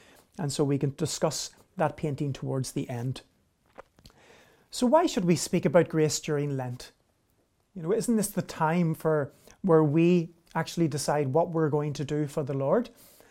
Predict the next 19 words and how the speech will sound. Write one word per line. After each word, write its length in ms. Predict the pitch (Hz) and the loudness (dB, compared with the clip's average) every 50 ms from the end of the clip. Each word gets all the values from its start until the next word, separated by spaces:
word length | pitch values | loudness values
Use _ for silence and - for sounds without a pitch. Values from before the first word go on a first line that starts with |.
| _ _ _ | _ _ _
What 180 | - 175 160 | 2 2 2
kind 220 | - - 165 160 151 | 2 0 -2 0 0
of 180 | 156 135 - - _ _ _ _ _ _ - | 0 -2 -4 -8 _ _ _ _ _ _ -4
penitential 600 | - 185 185 180 185 185 175 160 - - 170 160 | 0 2 2 2 0 0 -4 -4 -2 0 2 2
or 140 | 156 143 139 | 2 2 0
spiritual 480 | - - - 190 170 165 165 - 160 | -4 -4 0 0 0 0 0 -2 -4
practices 560 | 135 - 160 156 151 - 165 143 - 165 135 127 | -2 0 0 0 0 -2 -4 -6 -4 -6 -2 -2
that 120 | 151 170 | -2 -2
we 260 | 170 135 156 175 180 | 0 2 2 4 6
are 100 | 180 170 | 6 6
going 200 | 139 156 151 151 | 4 2 0 0
to 60 | 156 | -2
undergo, 760 | - 170 160 156 147 147 147 131 - 160 151 175 233 233 233 - - - _ _ _ _ _ - | -4 -6 -6 -4 -2 -2 -4 -2 0 2 2 2 2 0 -4 -10 -20 -20 _ _ _ _ _ -8
uh, 200 | 147 143 139 143 | -6 -4 -4 -4
giving 360 | 127 - 175 - 165 160 156 | -2 0 0 0 2 0 0
up 160 | 160 160 - | 0 -2 -4
things 400 | - - 180 165 165 160 151 127 | -6 -6 -4 -2 -2 -2 -4 -4
or, 220 | 156 143 135 135 - - _ _ _ _ _ _ | -2 -2 -4 -4 -6 -10 _ _ _ _ _ _
or 320 | - 147 143 139 139 - | -6 -4 -4 -2 -4 -6